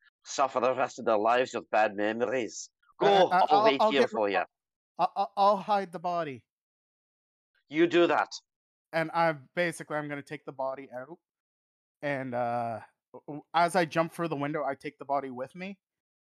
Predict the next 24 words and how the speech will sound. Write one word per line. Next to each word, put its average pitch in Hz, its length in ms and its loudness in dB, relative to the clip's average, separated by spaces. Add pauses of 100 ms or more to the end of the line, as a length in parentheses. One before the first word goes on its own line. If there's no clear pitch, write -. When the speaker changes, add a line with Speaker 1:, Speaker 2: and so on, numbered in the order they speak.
Speaker 2:
I'm 156 180 0
bringing, 156 380 0 (320)
uh, 147 340 2
and 143 300 -6
I'm 139 220 -2
basically 143 500 -10
gonna 131 280 -10 (1500)
then, 151 300 -4 (1200)
uh, 139 260 2
lay 143 260 -2
it 139 100 -8
down 139 340 -2
out 139 160 -4
of 131 120 -14
the 131 80 -14
children's 123 580 -10
view. 120 400 -10 (760)
Speaker 1:
Mm-hmm. 147 160 -10 (920)
Speaker 2:
And 151 140 -2
I, 147 200 -4
I, 139 240 -6
I'm 147 140 0
just 151 220 -6
gonna 143 320 0